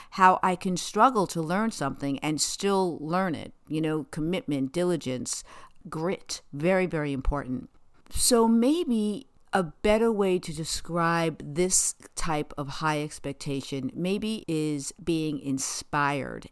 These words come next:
and inspiring. Maybe as a teacher, what I was really doing is I was inspiring my students to believe in themselves and have high expectations for themselves and each other, that they could solve a problem, that they could be inclusive, that they really deserve to be more than tolerant of each other,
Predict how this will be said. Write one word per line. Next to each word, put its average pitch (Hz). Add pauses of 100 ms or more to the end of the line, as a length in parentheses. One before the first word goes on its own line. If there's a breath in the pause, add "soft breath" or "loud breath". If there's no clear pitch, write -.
and 147
inspiring. 143
Maybe 220 (180)
as 156
a 160
teacher, 156
what 143
I 143
was 139
really 147
doing 143
is 135
I 151
was 151
inspiring 165
my 131
students 131 (280 loud breath)
to 160
believe 151
in 139
themselves 135
and 143
have 131
high 139
expectations 131
for 131
themselves 131
and 143
each 131
other, 127 (380 loud breath)
that 151
they 156
could 180
solve 135
a 127
problem, 127 (220 loud breath)
that 156
they 165
could 185
be 151
inclusive, 135
that 156
they 180
really 202
deserve 160
to 156
be 147
more 151
than 131
tolerant 156
of 127
each 127
other, 127